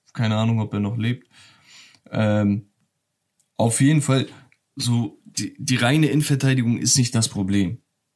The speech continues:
Natürlich müssen die besser performen, aber das ganze Team performt ja nicht. Ist ja nicht so, als ob wir fünf zu vier verlieren, aber der Sturm hat seinen Job gemacht. Nein, wir schießen auch keine Tore.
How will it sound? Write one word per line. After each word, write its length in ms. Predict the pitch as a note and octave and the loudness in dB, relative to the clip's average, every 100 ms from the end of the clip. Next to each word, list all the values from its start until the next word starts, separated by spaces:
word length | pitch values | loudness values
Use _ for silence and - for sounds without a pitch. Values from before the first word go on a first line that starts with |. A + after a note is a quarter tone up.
| _ - | _ -2
Natürlich 480 | B2 A#2 C3 B2 | 0 2 2 2
müssen 240 | A#2 A2 G2+ | 2 2 2
die 60 | |
besser 300 | G2 F#2+ F2+ | 0 -2 -4
performen, 480 | - F#2 - B1+ - | -6 -8 -8 -10 -8
aber 160 | E2 G#2 | -6 -2
das 120 | G2+ | 0
ganze 280 | A2+ A#2 G2+ | 0 0 0
Team 180 | - A2+ | 2 2
performt 420 | G2+ F#2 E2+ - | 0 -4 -8 -8
ja 60 | |
nicht. 280 | E2 - - - | -12 -14 -12 -4
Ist 120 | G#2 | 0
ja 60 | |
nicht 160 | A2+ G#2 | 2 2
so, 120 | A2+ | 0
als 200 | G#2+ G#2+ | 0 -2
ob 200 | G2 G2+ | -4 -2
wir 240 | A2 G#2+ G2+ - _ - | -2 -2 -4 -14 _ -4
fünf 300 | - A#2+ - | -2 0 2
zu 140 | B2 | 2
vier 240 | A2+ B2+ | 2 2
verlieren, 420 | A#2+ G#2+ F#2+ F2+ D#2+ | 2 2 2 0 0
aber 260 | F#2 F#2+ | 0 0
der 100 | F#2+ | 0
Sturm 260 | G2 G#2+ G2+ | -2 0 0
hat 120 | G2 | 0
seinen 160 | F#2 G2 | -2 -2
Job 200 | G#2+ - | -4 -4
gemacht. 180 | - | -4
Nein, 220 | G2 G#2 G2+ | -2 0 0
wir 60 | |
schießen 260 | - A2 A2 | -2 0 -2
auch 80 | - | -2
keine 240 | G#2 G2 | -2 -2
Tore. 340 | - F#2+ - | -2 -4 -6